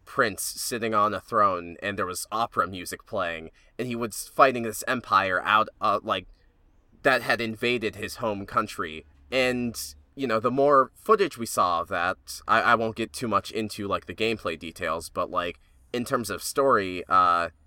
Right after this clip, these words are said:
it, it had its own specific flavor, and I, the most important thing to take away from this is that this prince was here, and he was trying to fight this empire out of his,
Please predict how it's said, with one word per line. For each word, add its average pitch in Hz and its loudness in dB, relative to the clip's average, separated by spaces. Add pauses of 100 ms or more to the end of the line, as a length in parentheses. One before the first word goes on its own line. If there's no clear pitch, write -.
(440)
it, 135 2
it 127 -2
had 131 4
its 120 -2
own 113 2
specific - -6
flavor, 87 0
and 104 2
I, 113 4
the 120 -2
most 143 6
important 110 0
thing 104 0
to 90 -10
take 95 -4
away 85 -2
from 87 -8
this 78 -8
is 87 -6
that 90 -2 (580)
this 113 0
prince 123 2
was 113 0
here, 92 0
and 95 -2
he 98 -6
was 98 -4
trying 110 2
to - -4
fight 98 0 (680)
this 107 -6
empire 98 4
out 95 4 (100)
of 95 0
his, 98 -8